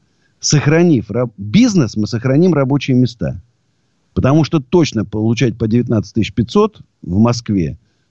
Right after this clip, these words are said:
это самые большие деньги, раз. И, во-вторых, у государства бюджет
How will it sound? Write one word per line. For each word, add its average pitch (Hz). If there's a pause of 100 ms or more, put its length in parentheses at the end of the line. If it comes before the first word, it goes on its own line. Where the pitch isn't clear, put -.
это 175 (180)
самые 175
большие 147
деньги, 110
раз. 95
И, -
во-вторых, 147
у 139
государства 139
бюджет 120